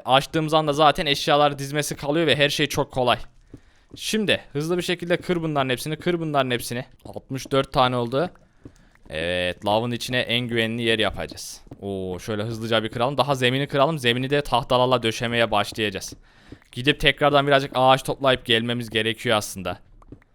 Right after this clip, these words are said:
Aynen, hızlı bir şekilde birazcık ağaç toplayıp gelelim. Zeminini de boş bırakmayalım arkadaşlar. Zeminini de dolduralım. Aynen, şöyle kırıyorum hızlı bir şekilde.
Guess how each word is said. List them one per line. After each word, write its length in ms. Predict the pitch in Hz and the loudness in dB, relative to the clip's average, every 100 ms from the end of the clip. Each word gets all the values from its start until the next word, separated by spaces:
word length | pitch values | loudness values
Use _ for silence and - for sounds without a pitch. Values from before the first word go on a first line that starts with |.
| _ _ - - - | _ _ -20 -20 -4
Aynen, 300 | 104 110 98 | 0 2 0
hızlı 260 | 120 120 127 | -6 -6 -6
bir 60 | |
şekilde 320 | 123 127 131 127 | -4 -4 -2 2
birazcık 280 | 127 127 | 2 2
ağaç 240 | 120 127 127 | 4 6 4
toplayıp 360 | 139 135 131 | 0 0 0
gelelim. 260 | 135 135 156 | 2 0 2
Zeminini 420 | 123 123 139 143 | 2 2 0 0
de 120 | 139 | 0
boş 260 | 131 127 - | 2 0 2
bırakmayalım 540 | 135 139 139 123 113 | 4 4 4 2 4
arkadaşlar. 480 | 110 107 113 107 160 | 2 2 0 -4 -4
Zeminini 420 | 127 120 127 135 | -2 0 0 -2
de 100 | 127 | 0
dolduralım. 480 | 120 110 110 107 92 - | 2 0 2 2 0 -4
Aynen, 360 | 101 107 113 98 | 0 2 2 -2
şöyle 320 | - 127 139 | -2 2 2
kırıyorum 460 | - 147 151 151 147 | 0 0 2 2 0
hızlı 240 | 127 127 | -4 -4
bir 40 | |
şekilde. 520 | 117 123 127 110 113 | -4 -4 -4 -4 -4